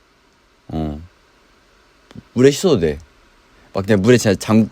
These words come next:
그냥 담그기만 않으면 되지. 약간 흐르는 물에 많이 닦았어. 근데 뭐, 아-, 아이폰으로 바꾸고 나서는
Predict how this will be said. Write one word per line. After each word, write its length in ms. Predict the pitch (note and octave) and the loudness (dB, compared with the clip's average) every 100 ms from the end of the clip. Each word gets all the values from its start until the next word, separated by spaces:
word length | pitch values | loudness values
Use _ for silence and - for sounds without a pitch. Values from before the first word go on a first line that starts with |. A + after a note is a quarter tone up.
| - | -6
그냥 260 | G2 F#2 E2+ | -4 -4 -4
담그기만 920 | G#2+ A2 C#3 C3+ A#2 A2 G2 F#2 D2 - - | -2 0 2 2 2 2 0 -2 -6 -14 -10
않으면 280 | F#2 G2+ | -4 -4
되지. 400 | F#2 D2+ F#2+ F2 - _ _ _ - | -4 -6 -6 -8 -10 _ _ _ -6
약간 140 | G2+ | -4
흐르는 460 | G2+ E3+ G3+ F#3 D3 | -2 2 4 4 4
물에 520 | A#2 G#2 F#2 F2 D#2 - _ _ _ _ _ _ _ _ _ - | 6 6 6 2 -4 -10 _ _ _ _ _ _ _ _ _ -18
많이 240 | F#2 F2 | -8 -6
닦았어. 400 | F#2 - F#2 - _ _ _ _ _ _ _ _ _ _ _ _ _ _ _ _ _ _ _ _ _ _ - | -6 -6 -12 -14 _ _ _ _ _ _ _ _ _ _ _ _ _ _ _ _ _ _ _ _ _ _ -8
근데 160 | A2 A2+ | 0 2
뭐, 340 | G2+ G2 B1+ | 4 4 4
아-, 120 | C2+ - _ - | 0 -4 _ -12
아이폰으로 800 | - F#2+ B2+ - D3+ C#3+ B2 F#2+ | -2 0 0 0 0 2 2 0
바꾸고 320 | F#2+ - A2+ | -8 -2 2
나서는 540 | E2+ F2+ A2 G2+ F#2 | 4 2 0 2 0